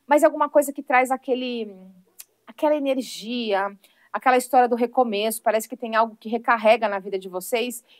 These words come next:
E pra algumas pessoas, vocês vão se deparar com situações, com pessoas, com locais.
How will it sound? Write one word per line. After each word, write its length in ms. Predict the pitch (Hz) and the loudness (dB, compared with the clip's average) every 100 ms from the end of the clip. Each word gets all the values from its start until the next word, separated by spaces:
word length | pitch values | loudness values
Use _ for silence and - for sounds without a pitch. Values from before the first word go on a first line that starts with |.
| _ | _
E 100 | 339 | -4
pra 140 | 381 349 | 2 2
algumas 340 | 285 330 320 | 2 -2 -4
pessoas, 460 | 233 220 254 254 247 | -6 -4 0 0 -2
vocês 460 | 233 233 262 247 | -6 -4 -4 -4
vão 180 | 233 262 | -6 -6
se 140 | 262 | -4
deparar 400 | 233 226 214 196 | -6 0 0 0
com 160 | 202 208 | -2 -6
situações, 1040 | - 220 202 196 - 185 202 196 196 - - _ _ _ _ - | -8 -6 -4 -4 -8 -6 -6 -8 -10 -16 -18 _ _ _ _ 2
com 200 | 320 302 | 2 4
pessoas, 760 | 269 254 - 233 220 220 214 | 0 0 0 0 2 2 0
com 240 | - 247 247 | -2 -2 2
locais. 920 | 240 240 - 214 196 202 - - | 2 0 2 4 4 0 -8 -10